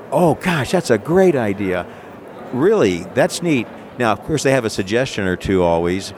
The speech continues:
<laughs> because, <laughs> because everyone's got a better idea. And that's what's so fun about this. You know, again, our country, I get a little patriotic and emotional here because I come from humble background, and but for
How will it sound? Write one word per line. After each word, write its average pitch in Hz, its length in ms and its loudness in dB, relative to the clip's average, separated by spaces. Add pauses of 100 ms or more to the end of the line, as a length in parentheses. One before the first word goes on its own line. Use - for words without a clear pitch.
<laughs> - 120 -18
because, - 500 -4
<laughs> 233 720 -4
because 151 420 0 (460)
everyone's 165 400 0
got 123 160 2
a - 20 0
better 117 220 4
idea. 110 400 4
And 117 80 -4
that's 190 180 2
what's - 180 0
so 117 120 2
fun 170 500 0
about 95 360 2
this. 95 280 -2 (680)
You 190 100 2
know, 101 200 2 (560)
again, 123 260 0
our 95 140 4
country, 143 720 -2 (260)
I 117 100 -2
get 113 140 0
a 117 40 0
little 107 160 2
patriotic 104 680 0
and 87 180 -4 (640)
emotional 113 560 2
here 95 260 2
because 95 540 0 (440)
I 117 100 0
come 120 180 0
from 104 160 -4
humble 107 260 -2
background, 98 680 0
and 90 220 -4 (300)
but 165 160 2
for 120 480 2